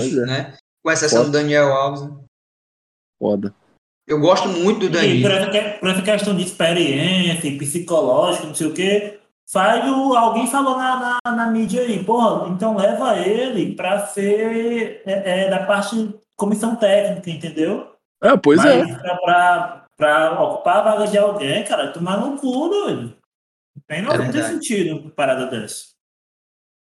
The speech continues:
Speaker 2: Mas o cara
Speaker 1: Foda.
Speaker 2: não joga, simplesmente ele não joga, Boca.
Speaker 3: Não joga. Ei, ele acha que porque ele tá com o abdômen trincado, ele, ele tá em forma, ele não tá em forma não, doidão.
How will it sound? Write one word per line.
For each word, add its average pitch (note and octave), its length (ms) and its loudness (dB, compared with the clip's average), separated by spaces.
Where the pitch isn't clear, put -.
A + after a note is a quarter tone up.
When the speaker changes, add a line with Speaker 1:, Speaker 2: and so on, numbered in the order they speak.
Speaker 2:
Mas C#4+ 200 4
o D#4+ 80 -2
cara C4 200 6
Speaker 1:
Foda. C4 100 2
Speaker 2:
não D4 100 2
joga, C#4 280 6
simplesmente C4 440 -2
ele C4 120 -4
não C#4+ 160 -4
joga, D4 320 2
Boca. B3 280 -2
Speaker 3:
Não C#4 160 0
joga. E4+ 680 0
Ei, C#4+ 220 4
ele C#4+ 180 2
acha C#4+ 260 4
que C#4 80 -2
porque - 140 -4
ele C4 320 -2
tá C4 140 2
com C4 100 0
o C4 40 2
abdômen A#3 440 0
trincado, G3+ 880 0
ele, A#3+ 380 2
ele G#3+ 160 2
tá B3 180 0
em C#4 40 -4
forma, D4 260 2
ele D#4 100 2
não F#4 80 -4
tá F4+ 120 -2
em F4 80 -4
forma F4 320 2
não, F#4 280 0
doidão. D#4 540 0